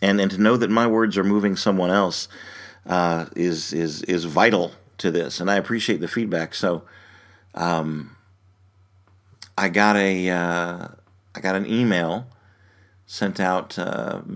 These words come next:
early this morning, right, uh, Sunday morning, uh, from a gentleman by the name of Fred Lenter. Fred, I, I, uh, uh, I, I hope you're listening. I hope you've stuck it out,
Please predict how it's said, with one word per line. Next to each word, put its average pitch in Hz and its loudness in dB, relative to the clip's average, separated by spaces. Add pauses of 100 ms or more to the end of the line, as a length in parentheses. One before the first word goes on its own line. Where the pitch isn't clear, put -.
(120)
early 117 2
this 110 -2
morning, 85 -4
right, 87 -10
uh, - -10 (140)
Sunday 98 0
morning, 78 -6 (1600)
uh, 80 -4
from 90 -4
a - -4
gentleman 110 0
by 98 0
the 92 -2
name 90 -2
of 80 -6
Fred 107 2 (160)
Lenter. 85 -6
Fred, 95 -2
I, 85 -2 (160)
I, 80 -6
uh, 78 -6 (920)
uh, - -4
I, - -2
I - -2
hope 85 -4
you're 110 2
listening. 117 0
I - -6
hope 78 -8
you've 87 -4
stuck - -6
it 92 0
out, 90 -2